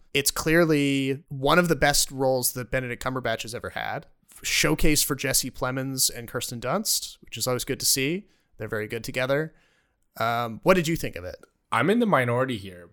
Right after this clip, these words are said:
Speaker 2: but I didn't particularly like it.
Speaker 1: Mm, okay. Interesting.
Speaker 2: So let's start with, I think, the performances, 'cause I think that's what everyone's sort of, like, hung up on.
Speaker 1: Yeah.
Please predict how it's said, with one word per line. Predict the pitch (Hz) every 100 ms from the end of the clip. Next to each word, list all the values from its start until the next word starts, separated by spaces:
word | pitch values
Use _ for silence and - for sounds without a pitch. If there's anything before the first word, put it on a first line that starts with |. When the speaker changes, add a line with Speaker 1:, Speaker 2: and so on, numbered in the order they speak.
| -
Speaker 2:
but | 104
I | 107
didn't | 107 123 143 139
particularly | - - 120 123 113 101
like | 92 101 -
it. | 85 - -
Speaker 1:
Mm, | 170 135 101 -
okay. | 139 120 120 -
Interesting. | - 120 123 113
Speaker 2:
So | 127 - 127 120 117 110 107 - _ _
let's | 131 165 -
start | - 170 165 160
with, | 131 131 120 - - _ _ _ _ _ _ _ _ _ -
I |
think, | 113 156
the | 147
performances, | - - - 110 98 - 92
'cause | - 104
I | 107
think | - 120
that's | 117 -
what | 110 -
everyone's | 101 101 98 95
sort | - 98 92
of, | 87
like, | 87 87 _
hung | - 104 92
up | 82 -
on. | 78 - _ _
Speaker 1:
Yeah. | 127 107